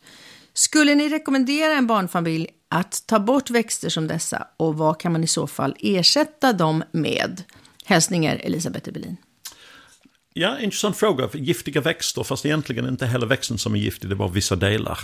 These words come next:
Speaker 2: Så
Speaker 1: Mm.
Speaker 2: till exempel på en idegran, det är ju kärnan.
Speaker 1: Mm.
Speaker 2: Eh, det är ju inte fruktköttet runt omkring. Men det är viktigt att våra barn inte äter giftiga växter, fast det
Speaker 1: Mm.
Speaker 2: finns nästan inga fall där de gör det.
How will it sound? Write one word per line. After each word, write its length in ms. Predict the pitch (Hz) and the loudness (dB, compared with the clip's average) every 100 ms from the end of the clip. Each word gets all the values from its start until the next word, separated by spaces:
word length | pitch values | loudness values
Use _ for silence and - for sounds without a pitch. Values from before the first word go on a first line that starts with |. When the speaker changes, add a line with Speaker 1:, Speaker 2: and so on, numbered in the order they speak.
| - | -8
Speaker 2:
Så 60 | |
Speaker 1:
Mm. 100 | 165 139 | -4 0
Speaker 2:
till 100 | 107 | 0
exempel 360 | - 107 - | 2 0 0
på 140 | - 101 | -2 -2
en 120 | 95 | 0
idegran, 560 | 104 110 92 95 90 | 2 2 0 -2 -4
det 80 | 90 | -4
är 20 | |
ju 80 | 92 | -4
kärnan. 720 | - - 98 98 104 - 104 107 - _ - | -2 2 4 4 2 -2 -2 -4 -8 _ -14
Speaker 1:
Mm. 320 | 175 180 233 240 | -8 -4 -4 -4
Speaker 2:
Eh, 80 | 98 | -4
det 80 | 92 | 0
är 40 | |
ju 60 | 90 | 0
inte 140 | 82 | -2
fruktköttet 680 | - - - - 92 90 - | -2 -2 -2 -2 -2 -4 0
runt 200 | 92 87 | 0 2
omkring. 420 | 92 - 120 87 - - | 0 2 0 0 -8 -12
Men 100 | 101 | -4
det 60 | 98 | 0
är 20 | |
viktigt 340 | 98 117 143 | 0 0 0
att 140 | 143 123 | 0 4
våra 200 | 147 143 | 4 6
barn 300 | 139 151 147 | 4 4 2
inte 180 | 143 143 | 0 -2
äter 180 | 135 | -2
giftiga 300 | 139 139 - | -4 -4 -2
växter, 400 | 135 139 - 170 156 | -2 -2 -4 -4 -4
fast 160 | - 107 | -4 -4
det 60 | 101 | 0
Speaker 1:
Mm. 80 | 110 | 0
Speaker 2:
finns 160 | 98 | 0
nästan 300 | 117 - 110 - | -2 -2 -4 0
inga 340 | 147 120 107 | 2 2 0
fall 380 | - 90 92 95 | -4 -4 -4 -8
där 160 | - 92 | -6 -6
de 180 | 92 98 | -2 2
gör 260 | 104 107 | 2 2
det. 140 | 110 | 0